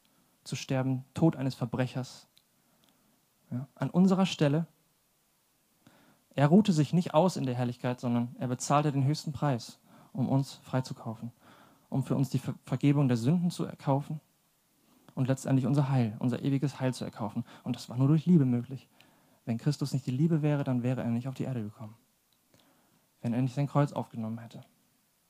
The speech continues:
Und Jesus sagt auch, wenn jemand mein Jünger sein will, muss er si-, mich, sich selbst verleugnen, sein Kreuz täglich auf sich nehmen und mir nachfolgen.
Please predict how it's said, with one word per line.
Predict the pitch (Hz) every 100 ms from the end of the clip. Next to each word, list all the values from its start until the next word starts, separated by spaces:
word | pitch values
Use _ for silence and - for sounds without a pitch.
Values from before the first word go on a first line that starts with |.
| _ _ _ _ _ _ _ _ _ _ _ _ _ _ _ _ _ _ _ _ _ _ _ _ _ _ _ - -
Und | 135 120
Jesus | 123 135
sagt | 165 160
auch, | 160 143 - _ - - _ _
wenn | - 147
jemand | 165 160
mein | 160
Jünger | 160 175
sein | 151 151 156 151
will, | 165 190 - _ _ _ _
muss | 131 123
er | 143
si-, | 139 135
mich, | 147 147
sich | 147 151
selbst | - 175 -
verleugnen, | 185 147 131 117 110 _ _ _ _ _
sein | - 120
Kreuz | 127 147 151 - -
täglich | 165 180 196 - 151 143 - _ _
auf | 139 151
sich | - 123
nehmen | 123 113 113 - _ _ _ _ _ _ _ _ _
und | - 131
mir | 135
nachfolgen. | 113 110 90 -